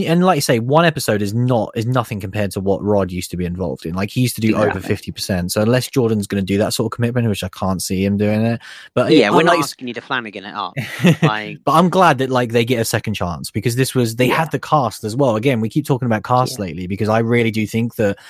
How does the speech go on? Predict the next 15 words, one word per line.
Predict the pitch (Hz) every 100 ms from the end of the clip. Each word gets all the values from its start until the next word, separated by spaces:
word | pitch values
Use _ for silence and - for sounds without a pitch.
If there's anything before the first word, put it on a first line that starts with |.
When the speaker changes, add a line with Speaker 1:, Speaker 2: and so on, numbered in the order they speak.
| - - -
Speaker 1:
regardless | 120 123 123 123 135
of | 127
even | 123 117 113
Game | 117
of | 113
Thrones, | - 117 120 143 139
like, | 110 98
the | 110
acting | 110 139 - 127
was | 131
still | - 110
phenomenal | - 110 101 101 110 120
till | 123 110
the | 101
end, | 95 104 117 131